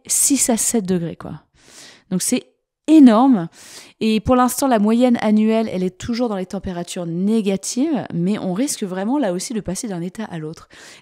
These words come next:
Et là, la transition est super violente. Donc c'est-à-dire que, voilà, moi, les glaciers que j'étudie encore là-bas, c'est des glaciers qui, qui sont bouleversés, donc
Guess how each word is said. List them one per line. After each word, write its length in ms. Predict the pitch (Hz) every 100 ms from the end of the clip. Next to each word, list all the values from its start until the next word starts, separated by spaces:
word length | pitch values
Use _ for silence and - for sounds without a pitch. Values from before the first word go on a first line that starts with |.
| 196
Et 40 |
là, 120 | 254
la 100 | 294
transition 480 | 247 - 220 208 -
est 60 | 247
super 320 | - 226 214
violente. 440 | 185 170 190 247 - - - - -
Donc 100 | 202
c'est-à-dire 480 | 214 202 190 240
que, 240 | 240 214 180 - - _
voilà, 180 | 220 262
moi, 140 | 226
les 120 | 214
glaciers 360 | 185 196 - 220
que 60 |
j'étudie 380 | 196 196 196 180
encore 240 | 190 185 196
là-bas, 320 | 185 185 196
c'est 140 | -
des 140 | 165 170
glaciers 400 | 175 180 - 202
qui, 240 | - 156 -
qui 240 | - 160 -
sont 260 | - - 165
bouleversés, 720 | 156 180 240 262 233 220 -
donc 160 | 190